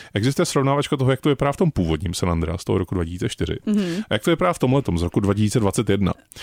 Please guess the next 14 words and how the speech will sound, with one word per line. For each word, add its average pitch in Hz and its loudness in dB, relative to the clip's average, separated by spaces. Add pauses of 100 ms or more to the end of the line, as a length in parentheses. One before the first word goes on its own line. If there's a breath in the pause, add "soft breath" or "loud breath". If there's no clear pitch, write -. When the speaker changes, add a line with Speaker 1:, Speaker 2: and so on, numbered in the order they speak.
(180 loud breath)
Speaker 1:
Tak - -2
na 117 2
to 165 2
dva 151 2
tisíce 151 0
dvacet 143 2
jedna 131 2
se 151 0
nedívejte, 113 4
jinak 95 2
budete 107 2
mít 117 2
noční 127 2
můry. 101 4